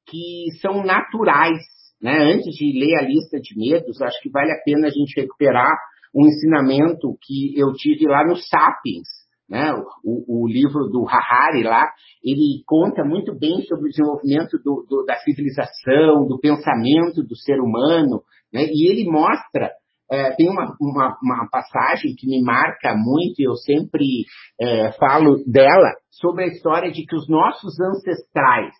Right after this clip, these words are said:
que não tiveram medo eles morreram. Então, a gente é fruto dos nossos ancestrais que tiveram coragem de enfrentar o medo,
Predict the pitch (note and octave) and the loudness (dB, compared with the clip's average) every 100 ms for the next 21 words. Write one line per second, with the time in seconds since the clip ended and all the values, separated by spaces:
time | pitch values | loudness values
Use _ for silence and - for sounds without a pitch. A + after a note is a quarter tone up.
0 | _ _ - F3+ E3+ G3 C4+ D4+ - F#3+ | _ _ -6 0 2 2 0 -2 -2 -6
1 | C#3+ D#3 E3+ F3 D3 B2+ B2+ C#3+ F3+ - | -2 -2 0 2 2 2 2 2 0 -2
2 | G2+ E2 _ _ _ _ _ _ _ _ | -12 -12 _ _ _ _ _ _ _ _
3 | _ - E3+ F3 E3 F3 F3 D#3 C3+ G2 | _ 2 4 4 0 -2 -2 0 -2 -2
4 | - _ _ _ _ - C3+ F3+ F#3+ G3 | -10 _ _ _ _ -10 -2 2 2 2
5 | D3+ D3+ - D3+ G#3 B3+ - - G#2 - | -2 -2 -2 -2 -2 -4 -6 -12 -12 -14
6 | _ _ _ - C#3+ - _ - F#3+ B3 | _ _ _ -4 -4 -4 _ -4 -2 -2
7 | A#3 - F#2+ - _ _ - C#3+ C#3+ D#3 | -6 -10 -10 -10 _ _ -2 -2 4 4
8 | F#3+ - - D3+ D#3 D3+ D3 B2+ - C3 | 4 0 -6 -4 -2 -2 -2 -10 -4 0
9 | D#3+ F#3+ F#3+ - E3 E3 C#3 E3 G3 G#3 | 0 -2 -6 -12 -4 -4 0 0 0 -2
10 | G#3 G3+ G3+ E3 D3+ E3 G3 G#3+ B3 D#4+ | -4 4 6 6 6 4 0 -4 -2 -2
11 | - _ _ _ - G3 - G3 A#3+ F4 | -4 _ _ _ -8 -8 -6 -2 0 0
12 | A#3+ A#3 A3 - - F#3 A3 C4 D4 - | 0 0 0 -2 2 4 4 2 -2 0
13 | - D3 B2+ A2+ - - | 4 6 6 2 -4 -20